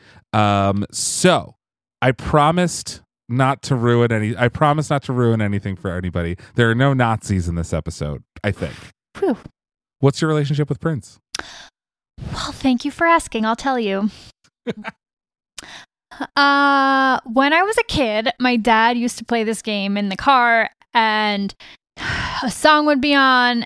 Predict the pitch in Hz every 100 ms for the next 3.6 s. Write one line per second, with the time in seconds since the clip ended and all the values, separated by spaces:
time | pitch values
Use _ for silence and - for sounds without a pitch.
0 | - 240 226 226 220 190 - - 247 240
1 | 233 226 226 226 202 - _ _ - -
2 | 247 233 233 220 220 - 226 214 208 208
3 | 196 214 - - -